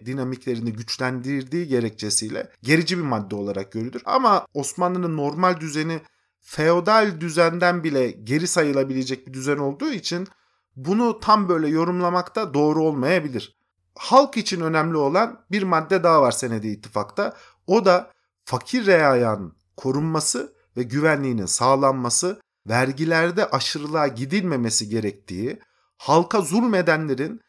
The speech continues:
yargılanması gibi konularda sözleşmeye bağlanıyor. Yani devlet kendi vatandaşına karşı "Ben sana aşırı vergi koymayacağım, güvenliğini sağlayacağım, halka zulmeden olursa da onu yargılayacağım." diye taahhüt altına giriyor.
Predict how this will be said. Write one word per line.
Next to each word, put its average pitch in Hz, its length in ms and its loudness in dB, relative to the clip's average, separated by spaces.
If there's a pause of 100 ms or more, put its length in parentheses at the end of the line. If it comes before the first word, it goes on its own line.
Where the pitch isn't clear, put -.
(200)
yargılanması 180 880 4
gibi 139 200 -8
konularda 170 840 0
sözleşmeye 147 720 -2
bağlanıyor. 92 500 -2 (360)
Yani 135 400 0
devlet 151 480 0 (280)
kendi 143 360 -2
vatandaşına 127 720 -2
karşı 165 420 -2 (360)
"Ben 156 140 4
sana 147 500 -4 (100)
aşırı 135 340 -4
vergi 101 280 0
koymayacağım, 156 640 -2 (320)
güvenliğini 139 560 -2
sağlayacağım, 147 720 0 (300)
halka 160 420 0
zulmeden 170 540 -2
olursa 170 420 -2
da 131 60 -6
onu 175 220 -2
yargılayacağım." 165 840 2
diye 196 380 0 (240)
taahhüt 185 320 6
altına 117 380 2
giriyor. 90 380 -8